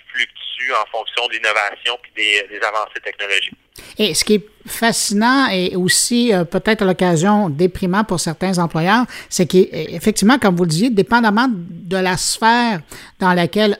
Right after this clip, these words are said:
Speaker 2: œuvre l'entreprise, ça attire plus de candidats que d'autres. Je me souviens à un moment donné d'avoir eu dans la même salle, euh, le patron, euh, qui s'occupait des ressources humaines pour une grande entreprise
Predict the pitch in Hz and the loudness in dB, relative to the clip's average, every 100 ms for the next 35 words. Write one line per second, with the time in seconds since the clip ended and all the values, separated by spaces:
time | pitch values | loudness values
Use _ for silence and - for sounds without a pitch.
0 | 202 214 202 170 170 180 180 185 160 156 | 2 4 4 0 -2 0 0 0 -2 2
1 | 220 294 180 - - - - 185 160 - | 2 2 -2 -6 -12 -4 -2 0 -2 0
2 | 220 - 269 208 180 185 151 165 160 180 | 0 0 0 0 2 0 0 0 -2 0
3 | 254 202 185 180 - 190 240 208 190 165 | 0 0 -2 -2 -2 0 2 2 2 0
4 | 165 220 240 - - - 151 180 160 175 | 0 2 0 -4 -18 -14 0 2 4 2
5 | 170 220 185 170 170 165 156 - 220 240 | 2 2 2 2 2 0 0 2 4 4
6 | 208 156 160 156 170 170 170 - 226 233 | 2 0 -2 0 0 0 -2 2 4 6
7 | 208 147 - 160 175 - 208 190 156 160 | 4 0 -4 -4 -4 -2 0 2 2 0
8 | 190 160 175 214 180 170 156 175 175 - | 0 0 2 2 2 0 0 0 0 -2
9 | 143 202 226 - | 0 2 2 0